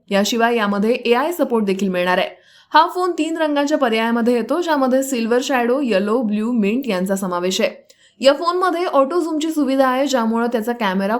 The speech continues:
खूपच खास बनतो. फ्लेक्स कॅमही उपलब्ध होणार आहेत. हा फोन खरेदी करण्यासाठी तुम्हाला एक लाख नऊ हजार नऊशे नव्याण्णव रुपये खर्च करावे लागणार आहेत. तिसरा मोबाईल आहे OnePlus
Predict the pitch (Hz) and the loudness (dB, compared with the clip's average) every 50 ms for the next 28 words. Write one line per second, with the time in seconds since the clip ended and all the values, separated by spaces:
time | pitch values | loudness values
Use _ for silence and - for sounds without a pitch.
0 | 240 - 214 196 - 196 202 - - 247 247 240 214 196 190 180 175 175 190 - | -4 -6 -8 -6 -6 -6 -6 -6 -2 -2 0 0 0 -2 -2 -4 -4 -2 -2 -2
1 | - - - _ _ _ _ _ - 247 247 262 262 - - 269 226 214 214 214 | -2 -4 -10 _ _ _ _ _ 4 4 4 4 4 0 0 0 0 2 0 0
2 | 226 226 214 196 196 202 208 202 233 254 269 247 240 240 240 240 247 262 - - | 0 0 -2 -2 -2 -2 0 0 2 2 2 2 0 0 0 -2 -4 -6 -8 -18
3 | _ _ _ _ - 285 294 339 381 - 370 370 381 330 339 302 294 269 302 294 | _ _ _ _ 2 4 4 4 4 2 -4 -4 -2 0 0 0 2 2 2 2
4 | 285 285 277 285 277 277 269 285 294 294 277 240 226 247 254 233 202 233 262 - | 2 2 2 2 0 0 0 0 0 0 0 0 2 2 2 2 0 0 -2 -2
5 | - 254 285 294 339 339 311 320 320 - 269 247 247 254 254 254 240 240 247 247 | -2 -2 -2 0 0 2 4 4 4 2 0 0 0 2 2 2 2 2 0 0
6 | 254 254 233 202 202 - 240 240 233 214 190 190 208 226 269 330 370 302 226 202 | 0 0 -2 -2 -2 -2 0 0 0 0 0 0 0 -2 -2 -2 -2 -4 -4 -2
7 | - 185 214 247 - 302 - - 208 190 196 190 185 185 185 185 180 180 180 185 | -2 -4 -4 -2 -4 -4 -4 -4 -4 -4 -2 -2 0 0 0 0 -2 -2 -2 -2
8 | 185 185 185 - - - - _ _ _ _ _ - 320 320 302 349 359 381 403 | -2 0 -2 -2 -4 -8 -20 _ _ _ _ _ 2 4 4 4 4 4 4 4
9 | 381 339 277 233 254 254 254 247 226 233 220 226 311 349 294 226 247 254 294 339 | 4 2 2 2 2 2 4 2 2 2 2 2 2 2 4 4 4 4 4 0
10 | 349 302 294 302 311 311 | 0 2 4 4 4 2